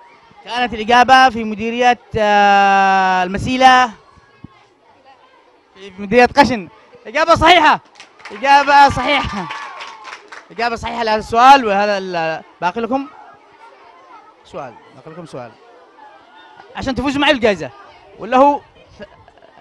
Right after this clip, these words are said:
الأسئلة عبارة عن ثلاثة أسئلة، إذا أخطأتم معي بالسؤال هذا بنسألكم السؤال الثالث حتى تعوضوا معي،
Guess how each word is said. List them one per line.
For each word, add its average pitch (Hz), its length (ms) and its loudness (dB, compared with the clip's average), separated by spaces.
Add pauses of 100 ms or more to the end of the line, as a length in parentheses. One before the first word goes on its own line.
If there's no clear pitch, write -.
(140)
الأسئلة 240 300 -6
عبارة 233 260 -2
عن 220 100 -6
ثلاثة 226 240 -6
أسئلة، 175 240 -10
إذا 233 120 -2
أخطأتم 302 380 -4
معي 285 160 -8
بالسؤال 302 380 -14
هذا 320 320 -10 (600)
بنسألكم 247 380 -12
السؤال 269 400 0 (720)
الثالث 262 340 -4
حتى 247 200 -10
تعوضوا 233 360 -6
معي، 151 240 -10